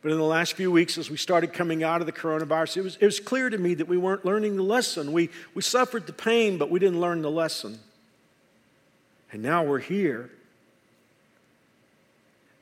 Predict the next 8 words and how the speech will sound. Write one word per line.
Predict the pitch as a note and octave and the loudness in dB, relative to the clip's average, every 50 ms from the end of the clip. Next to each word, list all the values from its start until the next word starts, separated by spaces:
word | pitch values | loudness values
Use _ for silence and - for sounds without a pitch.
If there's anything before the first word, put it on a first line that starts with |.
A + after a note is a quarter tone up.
| _ _ _ _ _ _ _ _ _ _ _ _ _ _ _ _ _ _ _ _ _ _ - - - | _ _ _ _ _ _ _ _ _ _ _ _ _ _ _ _ _ _ _ _ _ _ -12 -8 -4
And | E3+ E3 E3 | -2 -2 0
I | D#3 | -2
still | D3 - - - F#3+ F#3 | -2 -2 0 0 2 2
don't | F3 F3 F3 | 2 0 -2
see | - - D#3+ D#3+ | -2 -2 -2 -2
America | D#3 D3 D3 D3+ D3+ D3+ D3+ E3 | 0 0 0 0 -2 -2 -2 -4
learning | D#3 D3+ E3+ F3+ F3 D#3+ C3 A#2+ | -4 -2 -2 -2 -2 -2 -4 -6
anything. | A#2 A2+ A2 G#2+ - A2+ A2+ A#2 A2+ | -8 -10 -12 -12 -14 -12 -12 -12 -14